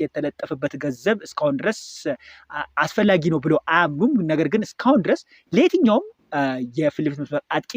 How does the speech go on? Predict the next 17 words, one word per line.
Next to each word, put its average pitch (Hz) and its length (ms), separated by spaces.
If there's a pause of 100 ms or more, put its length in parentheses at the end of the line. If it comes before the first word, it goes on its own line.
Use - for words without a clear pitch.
(400)
ይፋ 180 200
የሆነ 151 340
ጥያቄዎች 139 400
እስካሁን 131 300
ድረስ - 180
አላቀረቡም። 143 460
ከ-፣ 151 200 (100)
ወደ 147 200
ፖርቹጋል 156 420 (420)
አንዳንድ 170 320
መረጃዎች 147 320
ዛሬ 147 180
ላይ 139 220
የወጡት 147 380
መረጃዎች 135 460
እንደሚጠቁሙን 143 560
ከሆነ 156 240